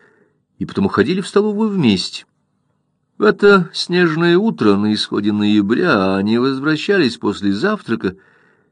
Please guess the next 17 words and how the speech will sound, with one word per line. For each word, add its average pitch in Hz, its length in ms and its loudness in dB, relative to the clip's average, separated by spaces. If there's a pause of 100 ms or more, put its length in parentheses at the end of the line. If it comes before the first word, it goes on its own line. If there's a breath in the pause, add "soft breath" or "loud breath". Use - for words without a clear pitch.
(260 soft breath)
и - 100 -10
вдруг 151 400 -4
увидели, 98 520 -6
что 80 220 -6
на 87 120 -2
северной 113 540 -4
стене 127 460 -6
Чемберлен-холла 107 1400 -2
появилась 165 640 -8
надпись. 92 720 -6 (1900)
Эта - 160 -14
стена 117 380 0
была 113 240 6
обращена 113 500 2
к 120 80 -4
остальному 120 600 0
городку 117 720 2